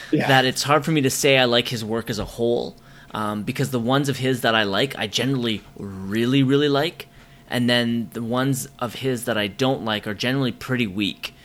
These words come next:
Speaker 2: Um, the, a couple just little tidbits about this movie. The original title of this movie was actually Red Sun, Black Sand.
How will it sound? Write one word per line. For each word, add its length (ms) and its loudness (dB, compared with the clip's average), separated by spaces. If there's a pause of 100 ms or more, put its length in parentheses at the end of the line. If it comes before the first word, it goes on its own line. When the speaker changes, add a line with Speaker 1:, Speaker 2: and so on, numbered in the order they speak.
(360)
Speaker 2:
Um, 560 0 (1000)
the, 680 2
a 80 -2
couple 600 2 (120)
just 260 -2
little 180 2
tidbits 520 0
about 280 -2
this 120 -8
movie. 260 0
The 140 0
original 340 2
title 320 0
of 100 -4
this 140 -6
movie 240 -2
was 180 -4
actually 300 0
Red 380 0
Sun, 380 -2
Black 340 -2
Sand. 480 -4